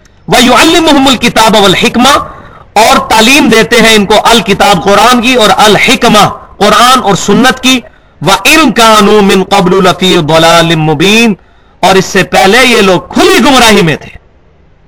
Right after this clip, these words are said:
کتاب اللہ اور سنت کے آنے سے پہلے، نبی صلی اللہ علیہ وسلم کے مبعوث ہونے سے پہلے۔ تو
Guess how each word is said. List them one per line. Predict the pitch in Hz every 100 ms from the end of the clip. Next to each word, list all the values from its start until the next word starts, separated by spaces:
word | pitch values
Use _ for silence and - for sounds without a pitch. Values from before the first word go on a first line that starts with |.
| _ _ _
کتاب | 185 - 202 190
اللہ | 196 190
اور | 175
سنت | - 175 180 180
کے | 185 165
آنے | 156 151
سے | - -
پہلے، | 123 107 110 - - -
نبی | 190 214 214
صلی | 196
اللہ | 185 180
علیہ | 175
وسلم | 175 175 156
کے | 202 165
مبعوث | 151 165 170
ہونے | 151 147 147
سے | 151 -
پہلے۔ | 123 117 - - - - - -
تو | -